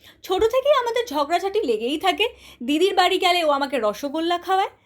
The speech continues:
আমি কখনো দিদির দোকানে কিছু কিনতে গি-, গেলে, আহ, দোকানিকে বলি যে, "এ-,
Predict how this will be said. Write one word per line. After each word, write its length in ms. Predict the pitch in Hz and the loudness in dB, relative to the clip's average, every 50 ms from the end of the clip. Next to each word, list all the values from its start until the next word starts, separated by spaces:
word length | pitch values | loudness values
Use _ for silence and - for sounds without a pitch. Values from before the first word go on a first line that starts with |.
| _ _ _ _ _ _ - | _ _ _ _ _ _ -2
আমি 300 | 339 359 381 415 480 480 | -2 0 0 0 0 0
কখনো 300 | 453 427 - - 392 403 | -2 -2 -2 -2 -2 -2
দিদির 280 | 359 359 339 349 339 285 | 0 0 0 0 -2 -2
দোকানে 300 | 330 320 320 330 320 330 | -2 -2 0 0 0 0
কিছু 220 | 320 330 330 339 | 0 -2 -4 -4
কিনতে 380 | 330 - 320 294 285 262 311 302 | -4 -4 -4 -4 -2 -2 -2 -2
গি-, 220 | 262 285 277 - | -2 -4 -4 0
গেলে, 280 | 240 277 262 277 403 523 - _ _ - - - _ _ _ | 2 2 2 2 0 -4 -6 _ _ -20 -20 -20 _ _ _
আহ, 260 | - 247 254 240 240 233 233 - - _ _ _ _ _ - | -2 0 2 2 2 0 -4 -8 -20 _ _ _ _ _ -4
দোকানিকে 480 | 247 330 320 330 320 302 302 302 320 302 | -2 0 2 2 2 2 2 2 0 0
বলি 300 | 240 277 277 294 381 - - | 0 0 -2 -2 -4 -8 -10
যে, 380 | - - 311 294 277 269 254 - - - _ _ _ - | -8 -4 -2 -2 0 -2 -2 -6 -10 -18 _ _ _ -10
"এ-, 100 | 294 285 | -10 -8